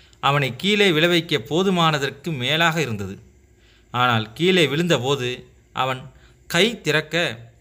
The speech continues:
காற்றில் ஒரு பளபளப்பை கண்டேன். அந்த இடத்தை என் கோடாலியால் குறிக்க நான் சிரத்தை எடுத்துக்கொண்டேன். இறந்த அந்த மனிதனை உயரத்தில் ஓடிக்கொண்டிருந்த ஓடைக்கு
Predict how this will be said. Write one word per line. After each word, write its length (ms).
காற்றில் 540
ஒரு 340
பளபளப்பை 540
கண்டேன். 460
அந்த 240
இடத்தை 600
என் 280
கோடாலியால் 600
குறிக்க 480
நான் 240
சிரத்தை 380
எடுத்துக்கொண்டேன். 580
இறந்த 400
அந்த 200
மனிதனை 580
உயரத்தில் 560
ஓடிக்கொண்டிருந்த 680
ஓடைக்கு 600